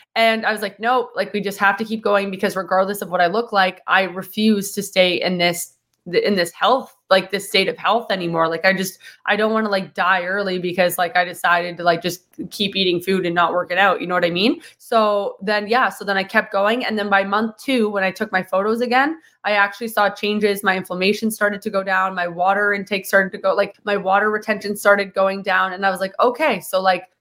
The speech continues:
you know, we're getting, we're doing it. We're doing the thing. It's, it's getting there." And then by the third month, I kinda started getting into workouts that were similar to what I did before, but I've never been able, like, if you guys are going back to old workouts that you've done, like, way back when, it's so, it's such a bad idea. Like,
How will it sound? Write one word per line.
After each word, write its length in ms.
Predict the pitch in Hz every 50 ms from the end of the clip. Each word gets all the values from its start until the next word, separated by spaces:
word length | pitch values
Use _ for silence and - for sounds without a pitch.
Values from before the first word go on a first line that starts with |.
| _ -
you 60 | 247
know, 120 | 254 226 214
we're 180 | 202 226 220
getting, 340 | 214 226 220 190 190 175 -
we're 140 | - 208 208
doing 260 | 202 285 349 359 320
it. 160 | 240 170 -
We're 100 | - 208
doing 180 | 202 208 214 240
the 80 | 269
thing. 400 | 262 - 349 349 349 311 233 196 190
It's, 280 | 202 208 208 - - -
it's 200 | - 214 220 -
getting 260 | - 330 302 254 247
there." 300 | 226 190 180 175 - -
And 140 | - 220 226
then 160 | 226 226 226
by 140 | 220 208 208
the 140 | 202 196 196 190 - -
third 300 | 285 320 339 339 262 247
month, 280 | 233 220 214 214 220 - - - - _ -
I 120 | - 240
kinda 460 | 247 240 - - 208 220 240 254 277 285
started 380 | 285 - 277 262 262 262 233
getting 260 | 220 233 226 247 240
into 260 | 214 220 226 220 220 220
workouts 440 | 190 196 196 196 - 220 208 208
that 100 | - 202
were 100 | 151 190
similar 520 | 190 - - - - 208 202 202 220 226 226
to 100 | 226 247
what 120 | 233 233 233
I 80 | 226
did 140 | 226 247 220
before, 520 | 226 226 214 - 233 233 240 247 285 285 - - - _ _ _
but 140 | - 240 - 175
I've 180 | 220 226 208
never 280 | 214 208 208 208 233 240
been 160 | 233 226 220
able, 260 | 208 202 190 202 202 202
like, 180 | 208 202 - - _ _ _ _ _ -
if 140 | 233 254
you 120 | 240 269 269
guys 200 | 302 330 339 359
are 60 | 392
going 260 | 285 262 254 254 240
back 240 | 214 190 185 196 196
to 100 | - 220
old 220 | - 180 202 190 160
workouts 420 | 170 170 175 - 220 226 233 226 -
that 80 | 220
you've 140 | 214 220 202
done, 200 | - 190 180 196
like, 160 | 196 190 - 165
way 140 | 185 185
back 280 | 180 185 196 196 190 -
when, 260 | 175 170 170 185 202 226
it's 260 | - - 220 214 -
so, 480 | - - - 220 220 226 220 220 220 208
it's 180 | - 226 220
such 180 | - 247 233 -
a 60 | 254
bad 180 | - 202 185 185
idea. 480 | 185 180 170 170 175 180 185 202 196 202
Like, 280 | 190 190 185 180 -